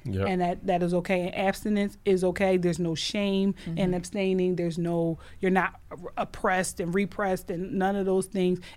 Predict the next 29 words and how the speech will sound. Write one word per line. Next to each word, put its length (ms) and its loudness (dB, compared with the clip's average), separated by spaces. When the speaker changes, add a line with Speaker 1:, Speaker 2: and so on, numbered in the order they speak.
Speaker 2:
And 160 2
then 380 2
folks 320 2
who 140 2
are 100 2
married, 480 2
enjoy 440 4
your 240 2
spouse. 520 -10
Speaker 3:
Yes. 360 0
Speaker 2:
Every, 320 6
from 200 2
the 60 0
rooter 320 2
to 140 0
the 100 0
tutor, 420 4
the 300 -4
head, 460 0
the 80 -8
top 240 2
of 40 0
their 100 4
head 300 4
to 80 0
the 100 2
<laughs> 0 -
crown 600 6
Speaker 3:
Mm-hmm. 80 -4